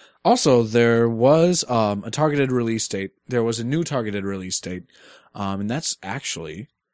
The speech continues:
coming up relatively soon here. Um, oh, wow. Hey, look, it's exactly two months from today. May twenty-second is when the game is hoping to be released,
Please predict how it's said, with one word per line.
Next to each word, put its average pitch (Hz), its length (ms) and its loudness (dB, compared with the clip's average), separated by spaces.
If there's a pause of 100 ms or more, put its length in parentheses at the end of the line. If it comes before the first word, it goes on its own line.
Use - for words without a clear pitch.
coming 117 280 -4
up 110 160 -6
relatively 107 520 -4
soon 247 220 -4
here. 107 260 -8 (240)
Um, 190 360 -8
oh, 156 120 -4
wow. 127 460 -2
Hey, 123 120 -6
look, 170 240 -6
it's - 140 -6
exactly 117 500 -4
two - 220 -4
months 135 260 -2
from 113 160 -2
today. 104 260 -2
May 113 300 -6
twenty-second - 1000 -10 (480)
is 107 320 0
when 110 140 -2
the 110 80 -2
game 107 240 -2
is 107 120 -6
hoping 123 320 -4
to 107 60 -6
be 107 120 0
released, 104 540 -6